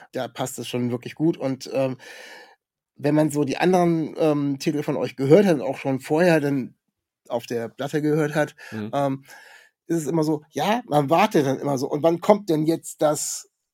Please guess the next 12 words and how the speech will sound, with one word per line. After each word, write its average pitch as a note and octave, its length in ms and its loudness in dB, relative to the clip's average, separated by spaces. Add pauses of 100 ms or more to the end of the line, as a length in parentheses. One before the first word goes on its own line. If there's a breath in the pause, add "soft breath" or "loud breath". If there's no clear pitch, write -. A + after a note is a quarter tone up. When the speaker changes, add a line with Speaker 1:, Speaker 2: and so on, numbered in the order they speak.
Speaker 1:
Rums B3+ 460 6
und E3+ 220 -4
es D3+ 160 -8
geht C3+ 180 0
los? F3 500 6
Ähm, E3 320 2
Speaker 2:
Ja. A#2+ 80 -2 (380 soft breath)
Speaker 1:
kommt A#3+ 280 6 (160)
dann D3 440 0
nicht, F#3+ 500 4
sondern, E3+ 560 2
äh, D#3 280 0